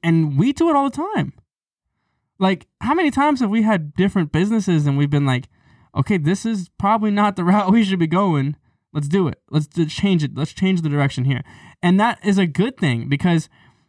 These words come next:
and not just, not just letting go of a, like, and that could be your pivot. Also learning how to pivot when,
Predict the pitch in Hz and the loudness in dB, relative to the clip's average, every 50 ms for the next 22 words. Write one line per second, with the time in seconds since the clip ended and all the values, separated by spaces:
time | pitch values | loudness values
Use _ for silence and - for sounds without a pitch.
0 | _ _ _ _ _ _ _ _ _ _ _ _ _ _ _ _ - 208 247 311 | _ _ _ _ _ _ _ _ _ _ _ _ _ _ _ _ 0 2 2 2
1 | 339 311 277 285 214 233 233 262 277 254 220 220 233 233 208 - 190 180 208 208 | 0 0 -2 -2 0 0 2 2 2 0 0 0 0 0 0 0 0 0 2 2
2 | 180 147 131 120 - 147 175 240 254 208 160 120 139 127 131 - - - - 135 | 2 2 2 2 0 0 0 2 2 0 0 0 -2 -2 -4 -6 -6 -6 -4 -4
3 | 139 135 - 151 143 143 147 151 - - - - 151 139 135 123 117 - 135 127 | -4 -2 0 0 2 2 2 0 0 -2 -4 -4 0 0 2 0 2 2 0 0
4 | 131 - - 156 170 233 240 - 247 233 214 202 202 196 180 175 185 170 143 135 | 0 -2 -2 0 0 0 0 0 -2 0 0 0 0 0 0 0 0 -2 -2 -2
5 | - 180 180 170 175 - 165 156 156 156 151 151 151 | -4 -4 -2 -2 -4 -4 -2 -2 0 0 0 0 -2